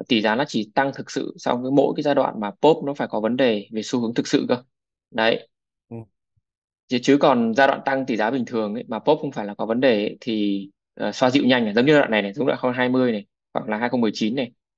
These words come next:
Speaker 1: tỷ giá được xoa dịu rất là nhanh bởi vì vấn đề đó đâu phải là vấn đề của pop, có vấn đề đâu. Tức là không, vấn đề không phải là cân tổng thể thực sự thâm hụt. Đấy. Và mỗi lần tỷ giá thực sự biến động nó phải đến từ việc cán cân tổng thể thực sự thâm hụt thật cơ. Đấy, thì cái năm hai không hai hai chúng ta nhìn lại thì chúng ta thấy được rằng là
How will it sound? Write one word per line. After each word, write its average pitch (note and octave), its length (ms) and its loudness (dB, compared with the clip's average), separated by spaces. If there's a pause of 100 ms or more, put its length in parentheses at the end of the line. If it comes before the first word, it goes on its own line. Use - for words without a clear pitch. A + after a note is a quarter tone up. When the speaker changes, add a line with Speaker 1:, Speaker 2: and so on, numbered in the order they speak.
(100)
Speaker 1:
tỷ A2+ 140 0
giá A2+ 160 0
được C#3+ 120 0
xoa C3 140 2
dịu C#3+ 180 -2
rất E3 100 2
là D3 60 -2
nhanh B2+ 300 -2
bởi G#2+ 100 -4
vì G#2+ 100 -4
vấn A2+ 120 -4
đề C3+ 100 0
đó A2+ 200 -2
đâu D3 100 0
phải A#2 140 -6
là G2+ 60 -4
vấn A#2 80 -4
đề D3+ 60 -2
của - 80 -16
pop, C#3+ 300 0 (240)
có B2+ 60 -18
vấn C3+ 120 0
đề C#3+ 140 0
đâu. E3+ 180 -10 (280)
Tức E3 80 -2
là C#3+ 140 0 (140)
không, - 160 -10
vấn C3 160 -2
đề D3 120 2
không C#3+ 120 -8
phải A#2 120 -4
là G2 80 -8
cân C3 200 -8
tổng G#2+ 220 0
thể G2+ 100 -4
thực - 180 -12
sự A#2+ 120 -6
thâm B2 160 -2
hụt. A2+ 180 -2 (500)
Đấy. A2+ 360 2 (260)
Và A#2+ 140 2
mỗi D3+ 200 4
lần C#3 180 4
tỷ G#2+ 160 -2
giá A2 140 -2
thực C#3+ 160 -4
sự C3 100 -4
biến A#2 160 -6
động B2 220 -4
nó C3+ 80 -4
phải C3 140 -6
đến G2+ 180 -6
từ B2 140 -4
việc B2 160 0
cán A2+ 160 -4
cân C3 140 -4
tổng G#2 200 -4
thể G2+ 120 -6
thực G#2 140 -8
sự - 100 -8
thâm B2 140 -4
hụt A#2+ 160 -4
thật A#2+ 140 -2 (100)
cơ. C3 140 4 (580)
Đấy, B2 200 2
thì D3+ 80 6
cái E3 160 4
năm D#3 160 0
hai D3+ 140 0
không C#3+ 320 0 (160)
hai C#3+ 120 0
hai C#3+ 200 0
chúng B2 120 -8
ta C3+ 80 0
nhìn C3 220 0
lại A2 180 -2
thì G#2 60 -8
chúng B2 120 -8
ta - 60 -14
thấy B2 160 -2
được - 60 -10
rằng G#2+ 160 -6
là G#2 120 -4